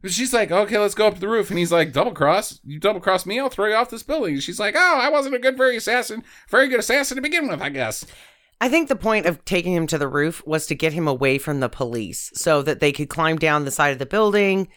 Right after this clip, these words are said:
Speaker 2: in the back where the police are not at and escape.
Speaker 1: Mm-hmm.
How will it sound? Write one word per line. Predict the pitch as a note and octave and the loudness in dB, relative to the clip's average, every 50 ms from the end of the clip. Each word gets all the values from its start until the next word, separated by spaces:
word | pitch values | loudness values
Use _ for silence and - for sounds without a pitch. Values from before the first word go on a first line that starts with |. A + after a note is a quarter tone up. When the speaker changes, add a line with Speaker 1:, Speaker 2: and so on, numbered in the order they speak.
| _ _ _ - | _ _ _ -10
Speaker 2:
in | - D#3 D#3 | -6 -2 -2
the | D3 | 0
back | - E3 D#3+ D#3 D#3+ - - | 0 0 0 0 -2 -4 -6
where | D#3+ C#3+ | -6 -6
the | C3+ | -6
police | - - D3 C#3+ C#3 B2 - A#2 | -6 -8 -6 -6 -6 -6 -4 -4
are | A#2 | -4
not | A#2+ A#2+ C#3+ F3+ G#3 - - | -2 0 2 2 2 2 0
at | - B2 A#2 A#2 B2+ C#3 - - _ _ _ _ _ - | 0 0 2 2 2 0 -4 -10 _ _ _ _ _ -6
and | C#3 C#3+ C#3 | -4 -4 -2
escape. | C3+ - - - E2+ D2 - - - - - _ _ _ _ _ _ _ _ _ _ _ _ _ _ _ _ _ _ _ _ _ _ _ _ _ _ _ _ _ _ _ _ _ _ _ _ - E3+ | -4 -4 -4 -6 -6 -6 -8 -14 -20 -20 -20 _ _ _ _ _ _ _ _ _ _ _ _ _ _ _ _ _ _ _ _ _ _ _ _ _ _ _ _ _ _ _ _ _ _ _ _ -10 -8
Speaker 1:
Mm-hmm. | D#3 D3+ E3 | -6 -6 -6